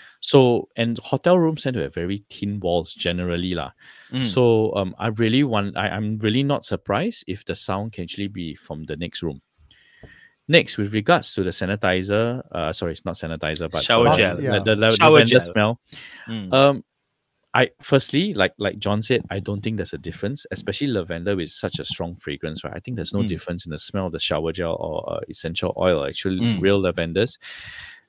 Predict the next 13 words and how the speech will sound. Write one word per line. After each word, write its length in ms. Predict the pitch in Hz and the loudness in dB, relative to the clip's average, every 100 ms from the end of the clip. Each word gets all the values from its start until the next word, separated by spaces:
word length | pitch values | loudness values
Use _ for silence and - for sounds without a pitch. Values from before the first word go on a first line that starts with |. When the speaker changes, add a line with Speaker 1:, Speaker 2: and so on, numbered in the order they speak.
| - | -2
Speaker 1:
My 80 | 143 | 2
next 220 | 269 - | 2 2
question 340 | 113 107 139 85 | 2 2 2 0
is 100 | - | 0
this. 340 | 98 - - | -2 -2 2
Yes, 180 | 143 135 | 4 4
it 140 | 104 | -2
sounds 680 | - - 151 139 165 160 - | -2 0 0 2 2 0 -2
very 200 | 104 107 | 2 2
dramatic 720 | 104 95 85 92 - 101 - | 2 -2 -2 -2 0 -2 0
that 180 | 76 71 | -4 -6
when 220 | - 85 82 | -8 -6 -2
the 320 | 85 85 | -4 -4